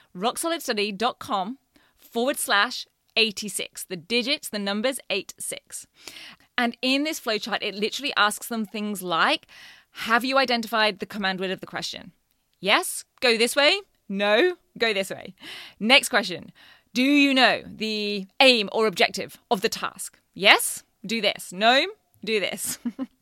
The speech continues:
So that link again, w w w dot rock solid study dot com forward slash eighty-six. I will put that as a direct hyperlink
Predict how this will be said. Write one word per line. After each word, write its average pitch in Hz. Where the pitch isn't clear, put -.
So 208
that 233
link 285
again, 269
w 254
w 269
w 233
dot 302
rock 233
solid 285
study 247
dot 262
com 240
forward 233
slash 240
eighty-six. 220
I 247
will 320
put -
that 269
as 226
a 208
direct 226
hyperlink 226